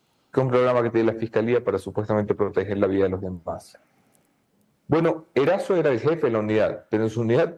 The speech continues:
había once, doce personas que trabajaron en la investigación. A todo su equipo lo dejan desprotegido. Al eslabón más bajo de la cadena, el teniente Rangel, las amenazas le empiezan a llover.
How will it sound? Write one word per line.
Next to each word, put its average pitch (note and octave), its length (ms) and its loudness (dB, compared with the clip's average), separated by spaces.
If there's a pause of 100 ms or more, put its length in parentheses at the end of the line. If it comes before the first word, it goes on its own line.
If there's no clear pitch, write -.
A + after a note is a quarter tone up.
(120)
había A#2+ 320 2
once, B2+ 260 -2
doce A2+ 300 0
personas F#2 680 -6
que G#2 140 2
trabajaron G2 640 2
en F#2+ 80 -6
la F2+ 60 -4
investigación. F2 720 -4 (840)
A B2+ 140 0
todo A3 220 2
su D#3+ 120 0
equipo D#3 600 0
lo B2 140 4
dejan B2+ 240 0
desprotegido. F#2+ 640 -2 (1300)
Al A2 240 0
eslabón A2 320 2
más B2 120 0
bajo B2+ 220 0
de B2 80 2
la A#2+ 80 0
cadena, C3 540 0
el G2+ 120 -6
teniente G#2+ 360 -2
Rangel, B2+ 500 -2 (600)
las G2+ 140 2
amenazas B2 460 0
le A2 80 -2
empiezan A2+ 340 0
a F#2+ 60 0
llover. G#2 460 0